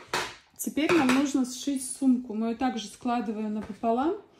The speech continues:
А, я посмотрела по той картинке. Мне кажется, здесь нет бока. Потому что иногда есть бок, который вшивается ещё сюда, э, чтобы она была пошире.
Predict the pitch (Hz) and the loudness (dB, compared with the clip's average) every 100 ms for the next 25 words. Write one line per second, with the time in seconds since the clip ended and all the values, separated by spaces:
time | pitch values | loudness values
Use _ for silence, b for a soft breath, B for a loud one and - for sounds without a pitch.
0 | B B B 226 220 220 277 294 262 - | B B B -4 0 2 0 -2 -2 0
1 | 262 254 262 339 403 302 202 - 247 240 | 0 0 0 0 0 0 -2 -4 -2 -2
2 | 226 247 247 247 - 285 254 226 220 262 | 0 0 0 -2 0 4 4 4 4 4
3 | 302 320 269 262 233 214 190 262 254 - | 4 2 2 0 -2 -2 0 2 0 -4
4 | - 240 247 214 196 226 - 185 B B | -2 4 4 4 2 0 0 -8 B B
5 | B B _ 208 240 247 - 247 247 220 | B B _ 0 4 4 4 2 2 2
6 | 247 233 220 233 208 311 453 330 269 226 | 2 2 2 0 2 0 0 0 0 0
7 | 226 - 233 247 220 202 - 196 - - | 0 -2 0 2 0 -2 -6 -6 -2 -4
8 | - 190 196 190 - 202 - 202 220 220 | -2 -4 -4 -6 -8 -10 -8 -2 0 2
9 | 214 214 214 220 - 247 202 | 0 -2 -2 -4 0 0 0